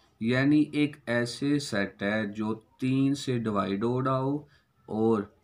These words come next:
लिमिट बता दिया जी कि क्या हो, ट्वेंटी से छोटा हो, बीस से कम हो। तो ट्वेंटी,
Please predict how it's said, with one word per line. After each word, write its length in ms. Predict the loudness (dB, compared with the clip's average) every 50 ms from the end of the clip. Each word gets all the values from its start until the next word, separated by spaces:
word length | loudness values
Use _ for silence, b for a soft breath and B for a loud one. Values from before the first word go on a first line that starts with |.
| _ _ -12
लिमिट 360 | -6 -2 0 2 2 2 2 2
बता 280 | 0 2 2 2 2 2
दिया 240 | 0 0 0 0
जी 160 | 0 0 -2 -4 -6 -10 _ _ -18
कि 60 | -14
क्या 220 | -6 -2 0 2 2
हो, 260 | 2 2 0 0 -2 -4 -6 -2
ट्वेंटी 500 | 0 2 2 2 0 -2 -2 -2 -2 -2 -4
से 380 | -4 -6 -4 -2 -2 -2 -2 -4
छोटा 500 | -8 -6 -4 -2 -2 -2 -2 -2 0 0
हो, 200 | 2 0 0 -2
बीस 340 | -2 -2 -2 0 -2 -2 -4
से 100 | -4 -6 -4
कम 220 | -4 -6 -6 -6
हो। 180 | -6 -8 -10 -12 -16 _ b b b b b b b b b _
तो 60 | -8 -8
ट्वेंटी, 360 | -4 0 2 2 2 0 -4